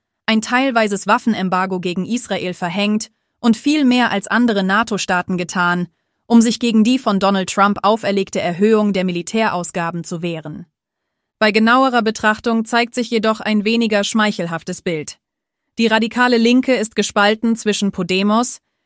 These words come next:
die erfolglos versucht, eine linke Opposition gegen die Regierung zu artikulieren, und die an der Regierung beteiligte suma,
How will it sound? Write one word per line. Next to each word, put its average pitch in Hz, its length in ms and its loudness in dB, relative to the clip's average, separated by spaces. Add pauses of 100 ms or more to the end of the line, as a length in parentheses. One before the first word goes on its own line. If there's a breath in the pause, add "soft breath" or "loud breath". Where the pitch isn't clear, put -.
(120)
die 214 80 2
erfolglos 220 600 2
versucht, 208 480 -2
eine 208 200 0
linke 247 380 2
Opposition 208 720 0
gegen 175 220 -2
die 175 100 -4
Regierung 185 500 0
zu - 120 -4
artikulieren, 185 800 -2 (400)
und 208 260 0
die 262 220 2
an 226 100 2
der 208 140 2
Regierung 220 480 2
beteiligte 202 480 0
suma, 180 540 0